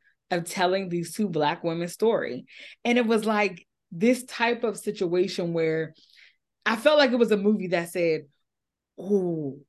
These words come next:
what if we got a hundred million dollars from somebody? What would we do with it?" You know, I feel like it was that type of dream come true,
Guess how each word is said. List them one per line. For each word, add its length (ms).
what 160
if 140
we 80
got 200
a 40
hundred 320
million 280
dollars 480
from 140
somebody? 540
What 280
would 140
we 120
do 200
with 220
it?" 160
You 140
know, 140
I 200
feel 300
like 200
it 120
was 140
that 460
type 320
of 200
dream 580
come 300
true, 720